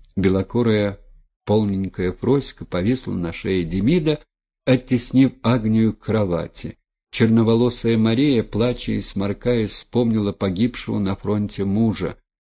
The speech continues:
У нее пятеро детей, один другого меньше. Филимон Прокопьевич, не обращая внимания на сына и дочерей, распушив бороду обеими руками, не знал, куда и посадить Авдотью Елизаровну.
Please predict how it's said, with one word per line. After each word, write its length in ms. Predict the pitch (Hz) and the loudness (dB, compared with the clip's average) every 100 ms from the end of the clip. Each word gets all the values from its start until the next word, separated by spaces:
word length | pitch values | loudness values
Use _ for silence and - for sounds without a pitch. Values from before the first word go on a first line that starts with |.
| _ _ | _ _
У 120 | 123 | 2
нее 340 | 110 104 104 117 | 4 4 4 2
пятеро 580 | - 117 123 - 104 95 | 2 2 2 0 -2 0
детей, 540 | 92 - 131 156 147 | -2 -2 2 4 2
один 420 | - 98 110 110 | 2 0 2 2
другого 500 | 95 104 90 156 147 | 2 2 2 2 2
меньше. 680 | 135 123 107 87 - - - - _ _ _ | 2 2 2 -2 -6 -10 -14 -18 _ _ _
Филимон 480 | - 110 113 190 190 | 4 6 8 6 2
Прокопьевич, 760 | 165 156 160 175 160 151 139 - | 0 0 0 0 2 2 2 2
не 100 | 123 | 2
обращая 500 | 104 107 104 139 143 | 4 2 2 0 2
внимания 520 | 113 104 107 117 113 | 4 4 4 4 4
на 140 | 92 92 | 2 -2
сына 340 | - 101 92 | -2 -2 0
и 100 | 87 | -2
дочерей, 640 | 82 87 - 104 170 175 - _ _ _ - | -2 -6 -2 0 0 -2 -6 _ _ _ 2
распушив 680 | 110 143 - 147 - 165 | 4 4 0 0 2 2
бороду 400 | 110 139 131 117 | 4 4 4 4
обеими 460 | 113 95 107 101 95 | 4 4 4 4 2
руками, 540 | 95 92 - 165 165 | 0 0 0 2 4
не 160 | 147 120 | 6 6
знал, 420 | 92 101 139 156 | 4 0 0 0
куда 320 | - 113 98 | 0 0 2
и 80 | 135 | 0
посадить 720 | 135 135 - 113 92 175 - | 0 -4 0 0 2 0 0
Авдотью 680 | 117 92 78 90 82 - 85 | 0 0 0 0 -2 -6 -4
Елизаровну. 840 | 85 98 95 82 80 64 64 62 | -2 -2 -4 -6 -6 -8 -10 -10